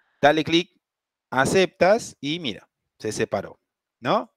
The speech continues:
El párrafo se separó con el de arriba, doce puntos, y con el de abajo,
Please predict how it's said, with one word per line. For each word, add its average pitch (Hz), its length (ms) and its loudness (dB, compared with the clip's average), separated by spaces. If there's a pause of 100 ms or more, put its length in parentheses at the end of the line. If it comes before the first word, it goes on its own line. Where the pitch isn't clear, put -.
(120)
El 123 160 -2
párrafo 170 480 2
se 151 120 -8
separó 131 400 -2
con 165 200 -6
el 165 100 -6
de 170 100 2
arriba, 170 540 0
doce 160 500 -4
puntos, 160 680 -14 (400)
y 143 140 -6
con 127 220 -8
el 170 160 -4
de 180 120 4
abajo, 151 520 0